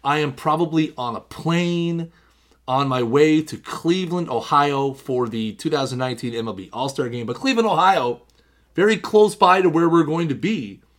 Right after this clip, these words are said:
is also the home of the Rock and Roll Hall of Fame. So I figured,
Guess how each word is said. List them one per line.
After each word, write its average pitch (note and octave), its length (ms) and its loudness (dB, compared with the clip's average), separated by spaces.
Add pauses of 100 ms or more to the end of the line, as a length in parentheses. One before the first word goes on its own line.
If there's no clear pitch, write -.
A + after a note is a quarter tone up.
(500)
is G#3+ 160 0
also C#4 440 4
the C4 120 6
home B3 320 6
of A3+ 160 4
the A3+ 80 4
Rock G3+ 340 4
and F#3 140 0
Roll F#3 180 2
Hall D#3 220 -2
of - 80 -10
Fame. G2 260 -12
So - 140 -12
I A2+ 80 -8
figured, C#3+ 460 -2